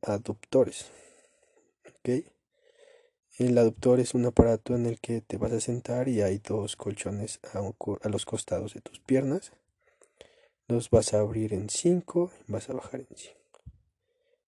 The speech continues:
Abres en cinco y bajas en cinco.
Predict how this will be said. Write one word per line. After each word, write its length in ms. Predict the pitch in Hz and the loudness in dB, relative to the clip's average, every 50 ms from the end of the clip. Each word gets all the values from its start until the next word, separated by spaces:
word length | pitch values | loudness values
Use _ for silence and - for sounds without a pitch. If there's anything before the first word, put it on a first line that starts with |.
| _ - | _ -6
Abres 320 | - 113 107 107 - - - | -4 -2 -2 -4 -6 -8 -10
en 160 | - 101 - | -10 -10 -10
cinco 600 | - - 139 143 165 170 - - - 175 170 - _ _ _ | -6 -4 -2 -2 -2 -4 -6 -4 -2 -2 -2 -4 _ _ _
y 160 | _ _ - | _ _ -8
bajas 320 | - - - - - - - | -6 -6 -6 -8 -14 -14 -14
en 120 | 110 - | -14 -12
cinco. 420 | - - 98 92 - - - - | -10 -10 -10 -10 -10 -12 -14 -16